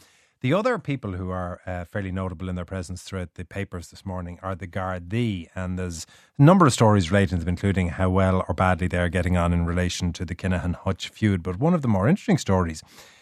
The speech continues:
inside the Sunday Times, John Mooney, their crime and security correspondent, has a story that says, "A foreign national will almost certainly be appointed to lead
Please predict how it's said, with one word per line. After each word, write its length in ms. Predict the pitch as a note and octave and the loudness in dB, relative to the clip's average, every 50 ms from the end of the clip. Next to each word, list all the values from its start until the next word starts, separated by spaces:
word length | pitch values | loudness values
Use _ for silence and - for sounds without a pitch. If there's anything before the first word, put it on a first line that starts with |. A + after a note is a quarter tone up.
| _ _ - | _ _ 4
inside 340 | C#3 C#3+ B2+ - A#2+ A2 G2 | 4 6 6 6 4 4 4
the 60 | F#2+ | 2
Sunday 360 | - - G#2 G2 F2+ F#2 F2 | 2 2 4 4 4 2 -2
Times, 440 | D#2+ - - C3+ D#3 D3+ B2 G#2 - | -4 -2 0 2 4 4 4 4 2
John 280 | - A2 G2+ G2+ G2 | 2 2 4 6 6
Mooney, 320 | G2 G#2+ A#2+ C3 A#2 G#2 F#2+ | 6 8 8 8 8 6 6
their 160 | F2+ F#2 F2+ | 4 2 0
crime 280 | - - G#2 G2 F#2+ F#2+ | 2 2 2 4 4 4
and 140 | F#2 F2 | 2 0
security 340 | - - - - G2+ F#2+ F2+ | -2 -4 -2 0 0 0 0
correspondent, 760 | F2+ - F#2 F#2 F#2 F2 - - F#2+ F#2 F#2 E2+ E2 E2 E2 | 0 0 0 0 0 -2 -2 -2 0 0 0 0 -2 -4 -6
has 320 | - G2 F#2+ F#2 E2+ E2 - - | -4 -2 -2 -2 -4 -6 -8 -6
a 80 | F#2+ | -6
story 280 | - - C#3 D3 D3 C3 | -2 2 4 4 4 4
that 120 | A2 G2 | 2 2
says, 220 | - A#2 A2+ G2+ - - - - - - - _ _ _ - | 4 4 4 2 0 -6 -20 -20 -20 -20 -20 _ _ _ 0
"A 80 | C3 B2+ | 0 0
foreign 560 | - - - F3+ G3+ B3 C#4 C#4 C4 B3 A3 | 2 4 4 6 6 8 8 6 6 6 6
national 580 | F#3 D#3 D3 C#3 - - - B2+ A#2 A2+ A2+ B2 | 6 6 4 2 0 2 4 4 4 4 4 4
will 200 | A#2 B2 B2+ - - | 2 2 2 4 4
almost 600 | C#3 E3 F#3 F#3+ G3 F#3+ F#3 F3 - - - - | 4 6 6 6 6 4 4 4 2 -2 -6 -6
certainly 800 | - - - - - G3+ G#3+ - _ - G3 F3+ E3+ D#3+ D#3+ C#3+ | -4 -4 0 2 4 4 4 2 _ 0 0 2 2 2 0 0
be 200 | B2+ C#3 C3 B2+ | 0 0 0 0
appointed 640 | A#2+ - - - A#2+ A2+ G#2+ G2 - G2 F#2 E2 | 0 0 2 4 6 6 6 4 2 -2 -4 -4
to 120 | - - G2+ | -4 -2 0
lead 380 | G#2 G#2 G#2 G2+ G2+ G2+ F2 | 2 2 4 4 2 2 0